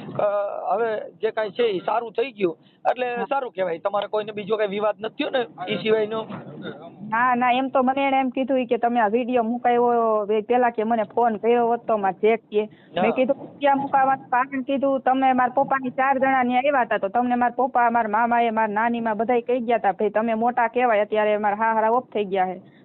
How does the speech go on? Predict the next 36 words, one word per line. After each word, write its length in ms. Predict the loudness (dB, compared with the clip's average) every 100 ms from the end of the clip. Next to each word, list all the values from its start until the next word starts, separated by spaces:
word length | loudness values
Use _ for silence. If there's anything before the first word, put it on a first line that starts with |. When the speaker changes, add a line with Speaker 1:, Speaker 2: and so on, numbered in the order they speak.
| -6
Speaker 2:
તો 80 | -2
તમે 240 | 2 0
મોભી 360 | 0 -2 0 0
છો 180 | 0
ઘરના, 340 | 2 2 2 0
બરોબર? 380 | 2 0 0 -2
તો 100 | -2
તમારે 320 | 0 2 2
આનો 140 | 2
રસ્તો 320 | 0 -2 -2
કાઢવો 360 | 0 2 2 0
પડે." 220 | 0 0
તો 120 | -2
ત્યારે 280 | -2 0 2
એણે 240 | 2 0 0
એમ 120 | -4
કીધું 340 | -8 -8 -8 -8 _ -20 _
કે 100 | 0
"ભાઈ 480 | 2 4 4 4 4
આનું 400 | 4 2 2 0
કે 160 | 2 2 4 4 4
બેયનું 300 | 2 2 0
છૂટું 300 | -2 0 0
થાય, 180 | 2 0
થાય 220 | 2 0
તો 140 | 2
બેયનું 360 | 2 2 2 0
થાય 160 | 0 -2
ને." 60 |
પૈસા 360 | 0 0 2 0
માંગ્યા 320 | 0 2 2
એટલે 180 | 2 0
એણે 180 | -2 -2
એમ 120 | -2
કીધું 320 | -4 -4 -6 -10 -20 -20 -2
કે 140 | 2